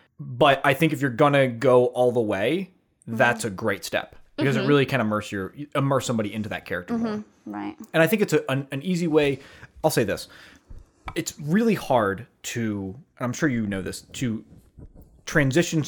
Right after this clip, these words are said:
Speaker 1: a character, a digital character, an animated character, and transition it into real life.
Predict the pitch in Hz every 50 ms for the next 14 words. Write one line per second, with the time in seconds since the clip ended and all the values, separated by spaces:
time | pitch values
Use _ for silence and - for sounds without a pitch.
0 | - _ - - 123 - - - 151 143 127 - - 127 - 113 107 104 - -
1 | 185 175 175 160 139 - - 117 107 - - 110 110 - 113 - - 139 156 151
2 | 139 127 110 113 - - 120 113 104 - 110 113 - - 110 104 98 - - -
3 | 151 135 120 120 127 117 - 120 - - 131 123 117 - 127 113 107 98 90 87
4 | 85 78 - - - -